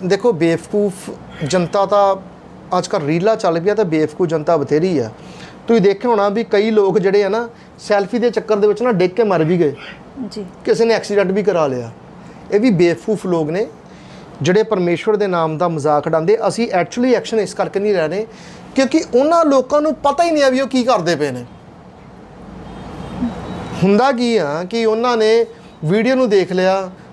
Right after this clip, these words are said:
Speaker 1: ਵੀ ਜਿਹੜਾ, ਜਿੱਦਾਂ ਜਿਹੜੀ ਤੁਸੀਂ ਗੱਲ ਕਰ ਰਹੇ ਹੋ ਕਿ ਮੇਰਾ ਯਿਸੂ, ਯਿਸੂ, ਉਹਦੀ ਗੱਲ ਕਰਦੇ ਪਏ, ਹਨਾ
Speaker 2: ਜੀ,
Speaker 1: ਤੁਸੀਂ?
Speaker 2: ਜੀ।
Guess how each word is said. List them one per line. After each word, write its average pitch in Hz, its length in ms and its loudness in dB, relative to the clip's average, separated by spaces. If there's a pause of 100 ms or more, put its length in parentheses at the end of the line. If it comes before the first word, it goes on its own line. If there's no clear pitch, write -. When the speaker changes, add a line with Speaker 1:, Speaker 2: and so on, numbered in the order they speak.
(100)
Speaker 1:
ਵੀ 196 160 0
ਜਿਹੜਾ, 196 280 2
ਜਿੱਦਾਂ 175 300 -2
ਜਿਹੜੀ 185 220 0
ਤੁਸੀਂ 190 280 -4
ਗੱਲ 196 160 0
ਕਰ 156 180 -2
ਰਹੇ 165 120 -4
ਹੋ 165 60 -4
ਕਿ 190 120 -4
ਮੇਰਾ 165 260 2
ਯਿਸੂ, 160 320 0
ਯਿਸੂ, 156 300 0
ਉਹਦੀ 175 200 2
ਗੱਲ 165 140 2
ਕਰਦੇ 131 260 -2
ਪਏ, 123 120 -2
ਹਨਾ 233 140 0
Speaker 2:
ਜੀ, - 60 -2
Speaker 1:
ਤੁਸੀਂ? 147 200 -10 (220)
Speaker 2:
ਜੀ। 196 100 -12